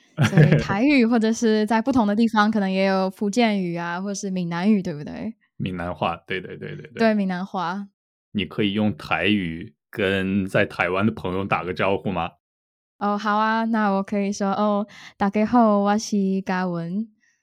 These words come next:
Speaker 1: 哦，
Speaker 2: 对，
Speaker 1: 大家好，
Speaker 2: <laughs> 突然不知道要说什么。
Speaker 1: 我是嘉云。
Speaker 2: 对，大家好，所以大家好，就是大家好。
Speaker 1: <laughs> 大家好，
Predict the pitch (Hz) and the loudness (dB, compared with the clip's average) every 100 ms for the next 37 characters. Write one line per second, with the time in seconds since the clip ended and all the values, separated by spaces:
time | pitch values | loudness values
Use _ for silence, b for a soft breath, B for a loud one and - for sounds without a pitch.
0 | _ _ - 131 165 185 202 202 180 - | _ _ -6 -2 0 2 4 4 2 -2
1 | 311 _ - 175 147 165 151 110 135 123 | -10 _ -2 2 6 6 6 4 4 4
2 | 98 98 139 123 151 151 107 98 127 - | 2 2 0 4 4 4 2 2 0 0
3 | 165 196 220 160 294 254 220 226 240 226 | 2 4 6 8 8 6 6 4 4 4
4 | 220 214 185 - 202 156 190 196 220 254 | 2 2 2 2 0 0 -2 0 6 6
5 | 214 214 214 220 208 214 214 117 117 123 | 6 2 0 0 0 0 2 2 2 2
6 | 113 110 | 2 -2